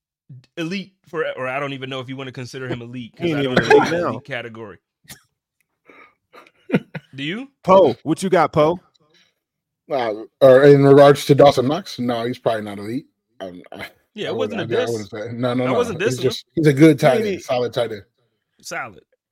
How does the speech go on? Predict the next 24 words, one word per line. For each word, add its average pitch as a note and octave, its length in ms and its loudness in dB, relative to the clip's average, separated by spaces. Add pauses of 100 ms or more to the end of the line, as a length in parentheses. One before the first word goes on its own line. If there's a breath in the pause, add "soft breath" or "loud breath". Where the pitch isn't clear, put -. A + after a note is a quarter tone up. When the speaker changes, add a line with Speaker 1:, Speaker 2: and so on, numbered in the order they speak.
Speaker 3:
Yeah. A2 160 -12
Speaker 1:
Like, C3+ 80 -18
he's D3+ 140 -16
solid. B2 300 -14 (560)
Speaker 2:
Yeah, G#3+ 120 -14
mm, D#4+ 500 -16 (180)
yeah. C#4 180 -18 (1400)
When E3 160 -8
he's E3 160 -6
right. F#3+ 220 -4
Speaker 3:
I C3+ 60 -2
thi-, - 440 -14
I, A#2+ 80 -10 (120)
I C#3 40 0
think C#3+ 200 4
Dawson, C#3 380 2 (120)
uh, C3 120 -2 (140)
or A#2+ 80 -10
Dalton C3+ 280 -2
Kincaid D3+ 340 -2
can C3 80 -4
get D3 160 -6
there, G#2+ 160 -10
though. G2+ 160 -16